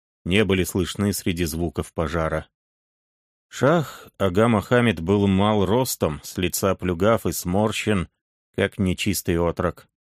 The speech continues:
Зад же его был широк, как у старой женщины.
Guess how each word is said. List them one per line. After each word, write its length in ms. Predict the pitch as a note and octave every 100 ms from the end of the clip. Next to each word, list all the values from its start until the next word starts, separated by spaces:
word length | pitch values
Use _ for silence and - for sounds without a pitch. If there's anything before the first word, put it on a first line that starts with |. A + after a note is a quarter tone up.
| _ _
Зад 360 | F2 E2+ B2 C#3
же 140 | G#2+
его 260 | B2 A2+ A#2
был 240 | G2 A#2+
широк, 600 | G#2+ B2+ G#2 A#2+ D3 -
как 220 | - A#2+ -
у 80 |
старой 400 | G#2 - G#2 F#2+
женщины. 680 | E2 F2 G2+ E2+ - E2 C#2+